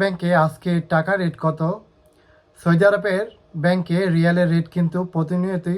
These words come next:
পরিবর্তন হচ্ছে। তো আজকে কত টাকা রেট দিচ্ছে, ব্যাংক অ্যাকাউন্টে টাকা পাঠালে কত টাকা রেট পাবেন, বিকাশে টাকা পাঠালে কত টাকা রেট এবং নামের উপর টাকা পাঠালে কত টাকা রেট পাবেন, সব কিছু জানিয়ে দেবো আজকের এই ভিডিওতে। তো আজকে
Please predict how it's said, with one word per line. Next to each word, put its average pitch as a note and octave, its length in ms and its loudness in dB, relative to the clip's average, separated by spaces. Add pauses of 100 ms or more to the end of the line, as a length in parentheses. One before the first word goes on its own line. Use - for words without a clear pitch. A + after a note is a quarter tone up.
(120)
পরিবর্তন D#3+ 540 -2
হচ্ছে। D#3 260 -4 (720)
তো - 60 -2 (140)
আজকে E3 300 -4 (260)
কত E3 120 -2 (120)
টাকা F3+ 200 0
রেট E3 200 0
দিচ্ছে, D#3+ 280 -4 (760)
ব্যাংক F3 260 2
অ্যাকাউন্টে G3+ 440 2
টাকা F#3+ 180 -2
পাঠালে F#3+ 240 0 (100)
কত E3+ 100 -2 (100)
টাকা F#3 200 -2
রেট E3 180 -2
পাবেন, F3 240 0 (340)
বিকাশে F#3+ 440 -2
টাকা F3+ 180 -2
পাঠালে F#3+ 200 -2 (100)
কত E3+ 100 -4 (100)
টাকা F3+ 220 -2
রেট F3 160 -2 (560)
এবং F3 140 2 (120)
নামের F3 280 2
উপর G3 140 -2 (100)
টাকা F#3+ 180 -4
পাঠালে F#3 240 0 (120)
কত E3 180 -2
টাকা F3+ 180 -2
রেট E3 200 -4
পাবেন, E3 220 0 (140)
সব E3 120 -2 (100)
কিছু E3 200 -4
জানিয়ে E3+ 200 0
দেবো E3 140 -2
আজকের E3 300 -6
এই E3 100 0
ভিডিওতে। E3 360 -2 (1300)
তো - 40 -2 (120)
আজকে F3+ 220 -4